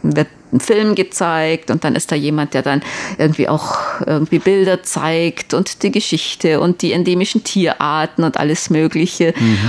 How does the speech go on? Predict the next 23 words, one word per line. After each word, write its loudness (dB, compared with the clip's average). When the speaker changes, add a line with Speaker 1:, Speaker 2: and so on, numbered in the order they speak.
Speaker 1:
Und 0
dann, 2
äh, 0
gibt -4
es -2
Angebote, 2
D 4
I 2
Y, 0
do 2
it -6
yourself, 0
wo 0
dann 0
natürlich -2
auch -2
groß 2
und 0
klein -2
bespaßt -4
wird, -2
zu -2
einem 2